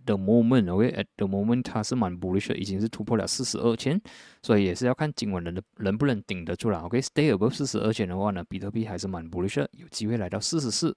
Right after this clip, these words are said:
跟四十五千。相反的嘛，如果 by end of day 它还是关 below四十二千的话呢，这样就比较难看一点点，它可能会在这里 sideway 而已。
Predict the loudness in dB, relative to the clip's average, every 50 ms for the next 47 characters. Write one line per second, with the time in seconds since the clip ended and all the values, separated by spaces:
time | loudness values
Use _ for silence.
0 | _ -4 -4 -2 -2 -2 -2 -2 -2 -2 -2 -2 -4 -4 -6 -6 -6 -6 -6 -8
1 | -10 -18 -20 -20 -20 -18 _ -2 0 0 0 2 0 0 0 0 -2 -2 -2 -4
2 | -6 -10 -8 _ -2 0 2 2 2 2 0 -4 -4 -4 -4 -4 -6 -4 -2 0
3 | 0 0 0 0 -2 -2 -2 -2 -2 -2 -2 -2 -2 -4 -10 -20 -20 _ _ _
4 | 0 2 2 2 2 2 2 2 0 0 -2 -4 -4 -2 -2 -2 -2 -4 -6 -6
5 | -4 -4 -4 -4 -4 -6 -12 _ _ _ _ _ _ _ _ _ _ _ _ _
6 | -20 -20 _ _ _ _ _ _ _ _ _ -4 -2 0 0 0 -2 -2 -4 _
7 | -8 -4 -2 -2 0 0 -2 -6 -6 -4 -2 -2 -2 -2 -4 -6 -6 -10 -12 -10
8 | -10 -10 -8 -8 -8 -6 -6 -4 -4 -4 -4 -4 -4 -6 -6 -6 -6 -4 -4 -4
9 | -4 -4 -6 -8 -10